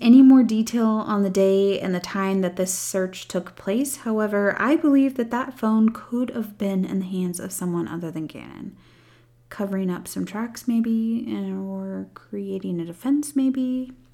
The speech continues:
A video was posted to Facebook by Tisha that was supposedly recorded on accident. She didn't know her phone was recording.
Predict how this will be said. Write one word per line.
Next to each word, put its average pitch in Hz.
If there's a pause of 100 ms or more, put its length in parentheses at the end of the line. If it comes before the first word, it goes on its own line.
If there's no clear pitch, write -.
(380)
A 220
video 196
was 185
posted 190
to 190
Facebook 190
by 220
Tisha 196
that 180
was 202
supposedly 285
recorded 208
on 180 (260)
accident. -
She -
didn't 180
know 185
her 185
phone 170
was 165
recording. 175